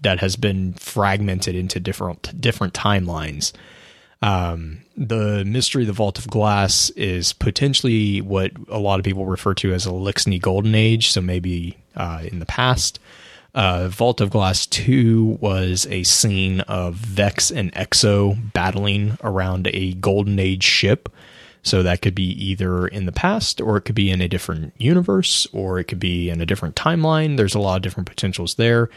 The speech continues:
And then Vex, or, uh, Vex, the Vault of Glass three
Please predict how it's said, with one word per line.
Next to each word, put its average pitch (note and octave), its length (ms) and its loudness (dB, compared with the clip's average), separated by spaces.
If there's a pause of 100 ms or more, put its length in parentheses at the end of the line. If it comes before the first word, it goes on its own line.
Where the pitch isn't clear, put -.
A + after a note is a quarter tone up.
(460)
And A#2+ 160 2
then A#2 240 4
Vex, B2+ 520 0 (140)
or, F#2 240 2
uh, E2+ 180 0
Vex, G2+ 560 -6 (340)
the B2 60 4
Vault B2+ 220 2
of A2 80 4
Glass G2+ 380 2
three A2 580 2